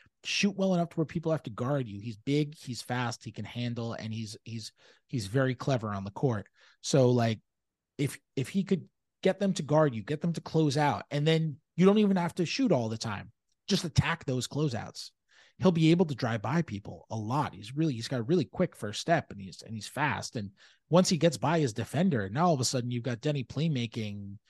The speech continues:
eighteen, then seventeen, then sixteen, then fifteen feet from the paint, and you got something, or you got a big, fast, strong guy going downhill at the rim, and you gotta try to stop him, and that's difficult too. So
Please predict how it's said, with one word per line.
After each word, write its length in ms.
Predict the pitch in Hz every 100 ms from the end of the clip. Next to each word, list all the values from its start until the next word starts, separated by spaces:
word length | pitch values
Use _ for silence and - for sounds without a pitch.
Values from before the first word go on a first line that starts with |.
| _ _ -
eighteen, 480 | 143 147 151 127 117
then 160 | 113
seventeen, 520 | 110 139 143 135 131
then 120 | 113 113
sixteen, 400 | 156 - 143 113
then 140 | 113
fifteen 400 | - 156 151 139
feet 200 | - 139
from 140 | -
the 60 | 110
paint, 400 | - 180 139 120
and 320 | - 123 117 107 _ _ _
you 140 | - 143
got 200 | 170 196
something, 320 | 135 107 113
or 120 | 135
you 100 | 147
got 160 | 143 131
a 60 |
big, 400 | 101 98 156 123
fast, 380 | - 151 147 -
strong 440 | - - 135 143 143
guy 300 | 139 147 143
going 260 | 139 139
downhill 480 | 127 135 143 131 143
at 80 | -
the 80 | 113
rim, 380 | 165 151 131
and 180 | 143 135
you 80 | 131
gotta 180 | 135 123
try 200 | 147 123
to 40 |
stop 320 | 110 190 185
him, 140 | 98 101
and 80 | 120
that's 220 | 139 -
difficult 400 | 131 120 120 -
too. 260 | 214 127
So 360 | 107 151 127 113